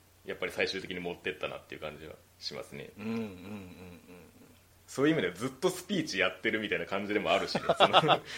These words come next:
Speaker 1: 西尾作品自体が。
Speaker 2: そうそうそうそう。
Speaker 1: <laughs> 説き伏せてる感じがあるというか。
Speaker 2: さっき、まあ、その、村瀬君無造とは言ったけど、
Speaker 1: うん。
Speaker 2: まあ、学君も、なんか、
Speaker 1: うん。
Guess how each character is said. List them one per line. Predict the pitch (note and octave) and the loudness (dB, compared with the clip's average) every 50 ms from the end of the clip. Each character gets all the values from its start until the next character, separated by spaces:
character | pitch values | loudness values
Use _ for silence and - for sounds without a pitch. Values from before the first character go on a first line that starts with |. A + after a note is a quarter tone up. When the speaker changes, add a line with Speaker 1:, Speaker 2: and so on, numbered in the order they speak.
| F#3 - A2 | -6 -4 0
Speaker 1:
西 | B2 B2 - C#3 | 2 2 4 6
尾 | C3+ B2+ | 6 8
作 | - C#3 - A#2 | 8 8 8 6
品 | - F#2 F2+ | 0 -6 -8
自 | F2 F#2 G#2 | -6 -4 0
体 | G2+ F#2+ E2+ D#2+ | 2 2 2 2
が。 | E2 - - - - G#3 G#3+ A3+ | 0 -6 -10 -8 -2 0 2 2
Speaker 2:
そ | - A#2 | 2 2
う | |
そ | - - - - | 0 0 0 0
う | F3 | 0
そ | - - C#3+ | 0 0 -2
う | |
そ | B2+ - - - | -2 -4 -10 -18
う。 | - - - - | -20 -18 -6 0
Speaker 1:
<laughs> | - D3+ - - - C3 - - - - - - - - - - - - | 2 2 2 2 0 -2 -4 -4 -10 -16 -14 -14 -14 -14 -14 -14 -12 -10
説 | A2 - | -6 -4
き | B2 A#2+ | -4 -4
伏 | - - | -4 -4
せ | - G#2+ F#2+ | -4 -2 -2
て | - - | -2 -2
る | F2 F2 F2 | -4 -6 -6
感 | - E2+ E2+ E2+ | -6 -6 -4 -2
じ | F2 | 0
が | F2 E2+ | 0 0
あ | E2 | 0
る | D#2+ - | -2 -4
と | - D#2 | -10 -16
い | C#2+ | -16
う | |
か。 | - - - - _ - - - - - - - - - - - - - - - - - - - - - - - - - - - - - _ - - _ | -16 -18 -20 -20 _ -20 -20 -20 -20 -20 -20 -20 -20 -18 -16 -14 -10 -8 -6 -4 -2 -2 -4 -4 -6 -10 -10 -12 -18 -20 -20 -20 -20 -20 _ -20 -16 _
Speaker 2:
さ | - D#3+ | -10 -10
っ | - | -8
き、 | - D3+ | -4 -2
ま | C#3 A#2+ | -2 0
あ、 | A2+ | -2
そ | - A#2 | -2 -4
の、 | A2+ A2 | -6 -4
村 | A#2 B2+ C3+ | -2 0 0
瀬 | C#3+ D#3 D3+ | 0 -2 -2
君 | D3+ D#3 D#3+ D#3+ E3 E3 E3 | -2 -2 -2 -2 -2 -2 -2
無 | E3+ F3 | -2 -2
造 | E3 D#3 C3+ A#2 G#2 | 0 2 2 0 0
と | - F2+ | -2 -6
は | E2+ | -8
言 | E2+ | -8
っ | - | -8
た | - - G#2 | -6 -4 -4
け | G2 F2+ | -4 -4
ど、 | F2 G2 F#2+ F#2 F2+ E2+ F2 - - - | -4 -4 -4 -4 -6 -8 -10 -12 -6 -2
Speaker 1:
う | A2+ | 0
ん。 | G#2+ G#2 G2 F#2 F2 A#2+ | 0 2 2 2 4 4
Speaker 2:
ま | C#3 | 6
あ、 | G#3+ | 6
学 | D#4+ F#4 G4 G4 G4 | 6 6 4 4 4
君 | - F#4+ G4 F#4 F4 | 6 8 8 8 8
も、 | F#4 F4+ F4+ F4 E3 C3 G#2+ F#2+ | 8 10 10 10 10 8 4 2
な | G#2 B2+ | 2 0
ん | C3 | 0
か、 | - - F#2+ F2 E2 - | 2 0 -2 -2 0 0
Speaker 1:
う | A2+ | 0
ん。 | A2 F#2+ F2 D2+ | 0 -2 -2 -6